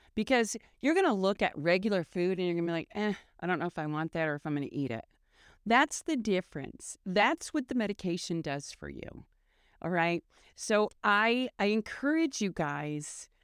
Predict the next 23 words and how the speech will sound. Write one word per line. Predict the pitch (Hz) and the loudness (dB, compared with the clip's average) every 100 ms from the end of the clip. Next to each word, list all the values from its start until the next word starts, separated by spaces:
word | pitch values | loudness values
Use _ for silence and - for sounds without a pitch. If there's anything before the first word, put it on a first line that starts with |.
| _ _ _ _ | _ _ _ _
to | 214 | -4
talk | 208 - 220 240 | -4 0 0 0
to | - | 0
your | 320 302 | 2 2
doctors | 208 131 147 - 180 190 | 0 0 -2 -2 0 0
about | 185 190 190 196 | 0 0 2 0
it. | 196 - _ _ - _ | -2 -4 _ _ -20 _
Maybe | 208 247 302 370 | 2 4 4 2
follow | - _ 196 180 190 202 202 202 220 - _ | 0 _ 2 2 2 2 2 2 -2 -6 _
support | - 196 - - 180 147 | -6 -6 -4 -2 0 -2
groups | 170 160 156 - - - - _ _ 190 | -4 -4 -4 -8 -14 -12 -16 _ _ 2
that | 185 | 4
are | 185 | 4
on | 180 185 | 4 2
Facebook | - 185 185 185 - 185 180 180 - | 0 0 0 -2 -2 2 2 2 0
and | 165 | -2
on | 165 165 | -2 -2
TikTok | - 180 - 185 170 165 165 - | -4 -8 -4 -2 0 0 -2 -6
and | 165 151 156 _ - - | -6 -6 -8 _ -20 -2
on | 185 202 | 0 2
Instagram. | 190 180 - 202 180 175 175 175 _ _ | 0 -2 -2 -6 -2 0 0 -4 _ _
Find | _ 240 269 320 330 | _ 4 6 6 4
some | - 262 202 196 196 | 0 0 2 2 0